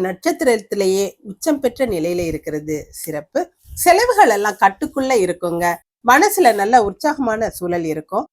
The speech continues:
காரியத்துல ஏற்பட்ட தடைகள்லாம் நீங்கி நல்லபடியா முடியும்.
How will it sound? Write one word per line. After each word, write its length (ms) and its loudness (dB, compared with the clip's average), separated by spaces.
காரியத்துல 560 6
ஏற்பட்ட 300 -4
தடைகள்லாம் 560 4
நீங்கி 280 -2
நல்லபடியா 640 0
முடியும். 320 -8